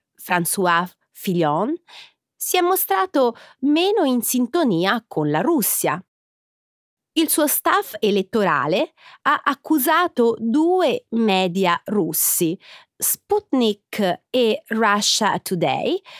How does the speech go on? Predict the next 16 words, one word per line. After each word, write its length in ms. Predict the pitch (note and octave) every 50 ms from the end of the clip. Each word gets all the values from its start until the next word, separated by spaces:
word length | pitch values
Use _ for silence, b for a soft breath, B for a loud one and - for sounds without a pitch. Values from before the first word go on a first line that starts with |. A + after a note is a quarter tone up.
| B B B B B _
di 160 | - C4 F#4
aver 240 | F#4 E4+ F#4+ F#4+ E4+
diffuso 640 | D4+ F#4 - - - C#4+ D4+ D#4+ B3 A3+ G3 - - -
una 240 | - A#3+ A#3 A3 G3+
serie 600 | - - - C#4 A#3+ G3+ E3 D3+ D#3 D3+ D3+ - -
di 220 | G3 G3 G#3 G#3
informazioni 1080 | G#3+ G3+ - - A#3 A3+ A3+ A#3+ B3 B3+ - - - C#4+ A#3+ F#3 E3 D#3+ E3+ G3+ A3 -
false 720 | - - - G#3+ D#3+ C#3+ G#3 C4 - - - E4+ B3 - -
sul 280 | - - - B3 G#3 -
candidato, 880 | - G3+ G3 G3 F#3 F#3+ F3+ D#3 C#3+ - - F3 - - C#4 F4 G4 B B B B B B B B B _ _
tra 180 | - F#4 F#4+
cui 520 | - - D#4 C#4+ B3+ A3+ G#3+ G3 - - A3
il 100 | G3 F3
fatto 800 | - - G3+ D3 E3+ F3 - _ - F3+ D#3+ D3+ - - - _ _
che 160 | - - F3
Macron 760 | E3 F#3 G#3+ B3 - - D#4 C#4+ D4 F4+ A4 A4+ D#4+ A#3+ G#3